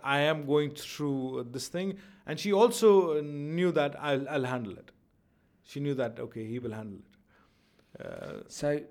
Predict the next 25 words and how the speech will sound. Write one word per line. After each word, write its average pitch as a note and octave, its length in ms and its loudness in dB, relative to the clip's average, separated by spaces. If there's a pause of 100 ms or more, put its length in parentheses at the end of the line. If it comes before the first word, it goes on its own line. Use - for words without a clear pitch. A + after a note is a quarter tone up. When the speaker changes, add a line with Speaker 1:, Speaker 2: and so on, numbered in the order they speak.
(1800)
Speaker 2:
how D3+ 220 -4
was, G3+ 300 -4
how C#3+ 160 -6
was G3 240 -6
your C3 420 -6 (800)
ego A2+ 720 -4
or G2 120 -6
your F#2+ 280 -8 (220)
pride G2 800 -6 (720)
impacted G#2 640 -8
by E2 200 -12
all E2+ 180 -14
of C#2+ 100 -20
this? - 400 -20 (500)
Speaker 1:
See, F3 300 -8 (200)
uh, C#3+ 200 0 (1700)
now, D3+ 220 -6 (840)
I'm F3 220 0
not G3+ 260 2
a D3+ 60 -4
guy C#3+ 340 0
with D3 420 0
an C3+ 120 -4
ego, C3+ 420 -4 (380)
Speaker 2:
Uh-huh. A2 240 -4